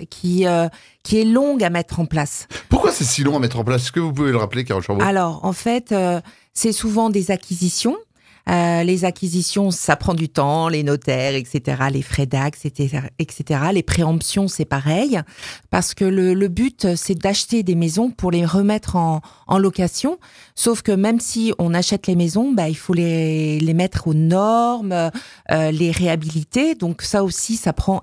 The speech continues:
Speaker 1: énormément de temps, euh, parce qu'on n'est pas non plus, euh,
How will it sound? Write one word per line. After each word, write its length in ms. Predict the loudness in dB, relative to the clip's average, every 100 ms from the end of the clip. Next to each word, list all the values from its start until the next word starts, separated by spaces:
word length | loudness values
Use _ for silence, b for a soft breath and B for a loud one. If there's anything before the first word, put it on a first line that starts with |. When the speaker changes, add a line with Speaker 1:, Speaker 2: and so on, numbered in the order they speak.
| _
Speaker 1:
énormément 680 | 0 2 2 2 2 2 2
de 80 | 0
temps, 280 | 0 -4 -6 B B B B
euh, 180 | 0 0
parce 220 | -2 0
qu'on 200 | 0 2
n'est 120 | 0
pas 220 | 0 0
non 160 | 0 -2
plus, 360 | -2 0 2 2
euh, 360 | 2 0 -2